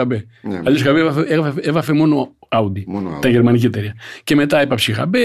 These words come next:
Speaker 1: και γίναμε και
Speaker 2: Και
Speaker 1: Ράνιτς
Speaker 2: Ράνιτς
Speaker 1: και τα
Speaker 2: και τα
Speaker 1: λοιπά.
Speaker 2: λοιπά. Και με τον Γιάννη είχατε σημειώσει πάρα πολύ καλές επιδόσεις στο Ακρόπολης.
Speaker 1: Και
Speaker 2: Ε,
Speaker 1: στο Χαλκιδικής,
Speaker 2: το στο Χαλκιδικής.
Speaker 1: το οποίο δεν μας έκατσε το κερδίσουμε, που ήταν
Speaker 2: Και το
Speaker 1: ο
Speaker 2: ήθελε,
Speaker 1: στόχος
Speaker 2: το
Speaker 1: του,
Speaker 2: θέλατε.
Speaker 1: το ήθελε πολύ.
Speaker 2: Ναι.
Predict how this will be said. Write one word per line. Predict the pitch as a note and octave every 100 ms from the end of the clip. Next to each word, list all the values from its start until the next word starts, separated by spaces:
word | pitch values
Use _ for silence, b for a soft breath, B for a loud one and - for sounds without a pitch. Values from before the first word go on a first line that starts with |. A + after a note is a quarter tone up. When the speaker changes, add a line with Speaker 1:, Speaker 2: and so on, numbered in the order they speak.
| A3+
Speaker 1:
και | E3+
γίναμε | E3+ E3 C3+
και |
Speaker 2:
Και | B2
Speaker 1:
Ράνιτς | A#2+ D3+ -
Speaker 2:
Ράνιτς | A2 A#2
Speaker 1:
και | G2+
τα |
Speaker 2:
και | F2+
τα | E2
Speaker 1:
λοιπά. | D#2+ _
Speaker 2:
λοιπά. | A2+
Και | -
με | A2+
τον | G#2+
Γιάννη | A2 C#3+
είχατε | G#2
σημειώσει | - F2 D#2+
πάρα | D#2+ D#2+
πολύ | D#2+
καλές | D#2 D#2
επιδόσεις | D2 D#2+ D#2+
στο | -
Ακρόπολης. | D2 D#2+ D2+ E2+ A#2 - B B B B B
Speaker 1:
Και | G2+ A2
Speaker 2:
Ε, |
Speaker 1:
στο | G2+
Χαλκιδικής, | A2+ G2+ G#2 G2 C#3+ D#3+
Speaker 2:
το | B2
στο | -
Χαλκιδικής. | F#2+ E2+ D#2+ E2+ F#2
Speaker 1:
το | A#2+
οποίο | A#2+ C#3+
δεν | B2+ C3+
μας | B2
έκατσε | A#2 G#2+ G2
το |
κερδίσουμε, | G2 G#2 A2+ A#2
που | A2+
ήταν | A#2 A2+
Speaker 2:
Και | A#2 A#2
το | G#2+
Speaker 1:
ο | G#2+
Speaker 2:
ήθελε, | G#2
Speaker 1:
στόχος | F#2 B2 G#2+
Speaker 2:
το |
Speaker 1:
του, | G#2+
Speaker 2:
θέλατε. | F2+ E2
Speaker 1:
το |
ήθελε | B2+ C3
πολύ. | A2+ A#2 C#3 G#3 F#3+
Speaker 2:
Ναι. | F2+